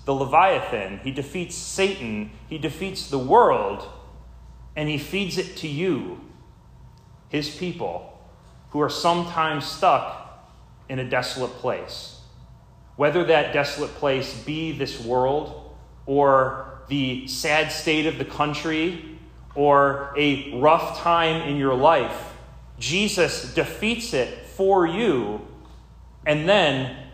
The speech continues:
to announce his conquering over it, cuts it up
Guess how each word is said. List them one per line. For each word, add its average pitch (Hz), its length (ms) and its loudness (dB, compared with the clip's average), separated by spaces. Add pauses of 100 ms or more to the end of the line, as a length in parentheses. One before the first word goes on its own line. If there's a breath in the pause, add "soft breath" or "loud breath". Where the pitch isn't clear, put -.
(140)
to 175 180 0
announce 156 440 0
his - 240 -6
conquering 165 600 0
over 165 380 2
it, 101 260 -6 (840)
cuts - 260 4
it 180 80 4
up - 880 2